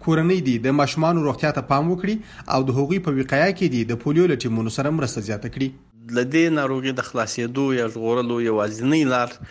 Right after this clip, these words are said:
Speaker 2: دا ده چې، اه، هلته کوم کمپاینونه ترسره کېږي، ماشومان باید په هر کمپاین کې واکسین سي.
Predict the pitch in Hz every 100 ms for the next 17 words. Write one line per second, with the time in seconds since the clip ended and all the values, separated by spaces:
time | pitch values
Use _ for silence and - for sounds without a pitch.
0 | - - - 110 131 131 123 117 - 117
1 | 107 55 82 101 98 - 123 120 113 -
2 | 120 113 117 107 113 117 117 110 - 104
3 | 104 123 107 107 104 - 110 107 107 104
4 | 104 101 104 101 104 104 104 98 - 143
5 | 139 139